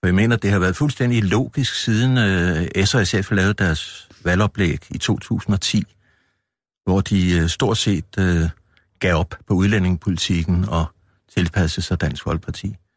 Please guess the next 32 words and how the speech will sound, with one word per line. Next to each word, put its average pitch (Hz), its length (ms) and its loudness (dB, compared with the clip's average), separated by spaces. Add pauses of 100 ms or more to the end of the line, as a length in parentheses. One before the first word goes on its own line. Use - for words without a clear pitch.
(520)
Der 120 80 0
var 127 60 4
det 123 120 2
fuldstændig 117 580 0
oplagt, 117 560 0
at 95 140 0
når 92 80 2
vi 90 80 -2
ser 117 220 -2
på 120 120 -4
de 98 140 -2
sociale 127 440 0
områder, 120 380 2
hvis 92 160 -4
man 87 100 0
tager 78 240 -2
Dansk 80 280 -4
Folkeparti 82 400 -2
på - 200 -2
ordet 139 300 2
i 127 40 2
hvert 95 220 0
fald, - 220 -6 (480)
når - 40 0
man 185 100 4
ser 110 140 2
på 101 100 -2
holdningen 101 340 2
til 107 120 -2
den 95 100 2
økonomiske 90 520 0
politik 95 500 -2